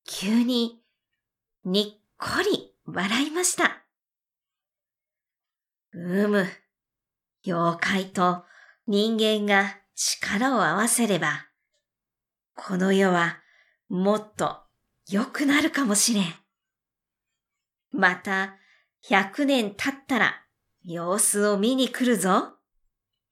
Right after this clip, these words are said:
それまで、コロスケ、頑張るんじゃぞ。」「うん。」天狗たちは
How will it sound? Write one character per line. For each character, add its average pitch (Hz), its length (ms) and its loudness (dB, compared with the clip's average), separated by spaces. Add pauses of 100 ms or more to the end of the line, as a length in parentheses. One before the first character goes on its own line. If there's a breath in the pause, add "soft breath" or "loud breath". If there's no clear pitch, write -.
(400)
そ - 440 -8
れ 185 120 -2
ま 185 160 0
で、 165 280 -2 (800)
コ - 200 -8
ロ 214 120 2
ス - 120 -2
ケ、 190 320 0 (760)
頑 180 380 -4
張 311 120 4
る 403 140 4
ん 339 60 0
じ 277 100 0
ゃ 196 60 -2
ぞ。」 190 100 -4 (2000)
「う 370 260 6
ん。」 - 80 -10 (3000)
天 226 180 4
狗 254 140 0
た 240 120 -2
ち 226 160 -4
は 185 260 -2